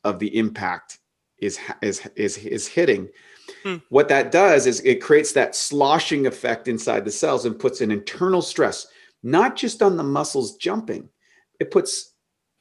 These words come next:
Speaker 1: stress on the pancreas cells, the brain cells, your toenail cells.
Speaker 2: <laughs>
Speaker 1: Every one of those cells is forced to adapt.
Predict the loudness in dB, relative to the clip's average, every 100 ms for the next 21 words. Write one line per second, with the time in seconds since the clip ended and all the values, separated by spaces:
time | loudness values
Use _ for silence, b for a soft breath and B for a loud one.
0 | _ _ _ -12 0 2 2 0 -2 -2
1 | 2 2 2 0 0 0 -6 -8 -8 -8
2 | -6 -2 0 -2 -4 -6 -4 -6 0 2
3 | 4 4 0 -2 -4 -6 -10 -18 _ B
4 | B B -8 -8 0 4 4 4 0 2
5 | 6 8 6 6 6 6 4 2 2 0
6 | -4 -2 0 0 0 -4 -4 0 0 0
7 | -2 -12